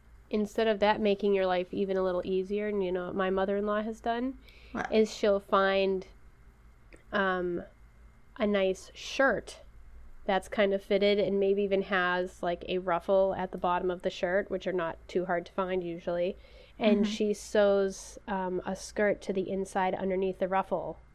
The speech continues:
Speaker 2: Oh, that's a good idea.
Speaker 1: So you could
Speaker 2: I like
Speaker 1: coordinate
Speaker 2: that.
Speaker 1: that way. And, I mean, the top of a dress is the hardest part anyway.
Speaker 2: Right.
Speaker 1: So that would make it a lot easier.
Speaker 2: Yeah. So I gotta, I gotta do that,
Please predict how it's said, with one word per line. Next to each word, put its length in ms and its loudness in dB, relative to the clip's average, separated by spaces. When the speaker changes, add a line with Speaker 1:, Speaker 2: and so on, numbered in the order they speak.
Speaker 2:
Oh, 720 -2
that's 160 -6
a 40 -10
good 180 0
idea. 580 -6
Speaker 1:
So 140 -8
you 100 0
could 160 -6
Speaker 2:
I 40 -8
like 60 -2
Speaker 1:
coordinate 260 4
Speaker 2:
that. 100 2
Speaker 1:
that 160 0
way. 200 0
And, 140 -2
I 60 2
mean, 160 4
the 80 4
top 300 4
of 100 -2
a 40 0
dress 340 -2
is 120 0
the 100 -2
hardest 360 -4
part 240 2
anyway. 560 -2
Speaker 2:
Right. 200 2
Speaker 1:
So 140 -12
that 140 4
would 100 0
make 200 -2
it 60 -8
a 60 -2
lot 300 -6
easier. 560 -8
Speaker 2:
Yeah. 320 -4
So 260 -8
I 100 -4
gotta, 500 -2
I 80 -8
gotta 160 -4
do 220 0
that, 340 -4